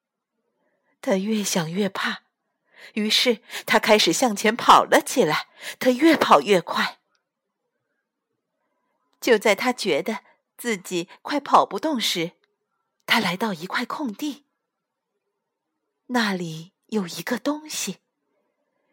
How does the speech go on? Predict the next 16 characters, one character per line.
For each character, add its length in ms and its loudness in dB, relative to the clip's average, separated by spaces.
像 220 -2
石 340 0
头 300 -2
一 260 -12
样， 220 -6
动 220 0
都 180 0
不 240 -6
动。 320 -8
那 160 -2
是 220 2
哥 400 -2
哥。 340 -4
“哦， 540 6
不 220 -6
要！” 180 4